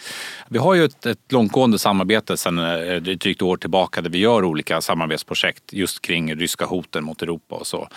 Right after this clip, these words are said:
Så att det är samarbete bland annat med det estniska mediehuset Delphi och, eh, andra medier också. Så tillsammans så, ehm, ja, så har vi, eh,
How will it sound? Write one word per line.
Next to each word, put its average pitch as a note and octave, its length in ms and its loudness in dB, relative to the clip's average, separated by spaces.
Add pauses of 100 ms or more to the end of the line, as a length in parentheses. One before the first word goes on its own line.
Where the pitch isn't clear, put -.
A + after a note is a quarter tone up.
(420)
Så - 100 -8
att - 60 -4
det C#3 80 2
är B2 40 2
samarbete G2 600 0
bland G2 200 0
annat F2+ 160 -2
med F2+ 220 0
det F2 160 -2
estniska - 580 -2
mediehuset E2+ 540 -2
Delphi G#2 540 0 (500)
och, - 460 -10
eh, E2+ 460 0
andra F#2 240 2
medier D#2+ 360 -2
också. - 260 -8
Så F2+ 260 -6 (220)
tillsammans G2 460 0
så, E2+ 300 0
ehm, D#2 280 0 (360)
ja, G2 180 4
så - 120 -2
har F2+ 100 0
vi, F2+ 80 -2
eh, - 60 -4